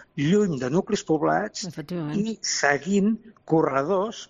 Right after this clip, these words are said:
Speaker 1: viaris o ferroviaris ja existents per no haver de trinxar, doncs, el, eh,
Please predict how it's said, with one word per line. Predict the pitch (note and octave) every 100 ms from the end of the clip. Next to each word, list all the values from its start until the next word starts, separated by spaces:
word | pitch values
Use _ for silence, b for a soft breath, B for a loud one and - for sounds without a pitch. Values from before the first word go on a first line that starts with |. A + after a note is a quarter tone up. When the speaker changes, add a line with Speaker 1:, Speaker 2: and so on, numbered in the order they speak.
| _ -
Speaker 1:
viaris | B2+ E3 E3+ A#2+ -
o | A#2+
ferroviaris | E3+ E3 D3+ E3 E3+
ja | C#3 C#3 B2+
existents | A#2+ A2+ A2 - F3 G3 - B B -
per | - A#2+ A2+
no | B2 C#3 D3+
haver | B2+ C3+ D3
de | C#3
trinxar, | B2 A2+ A2 A#2+ A#2 C3 D3+ D3 A#2+
doncs, | A#2+ G#2+ -
el, | A#2 A2 G#2+ - B B B -
eh, | C3 A2+ A2+ A2 A2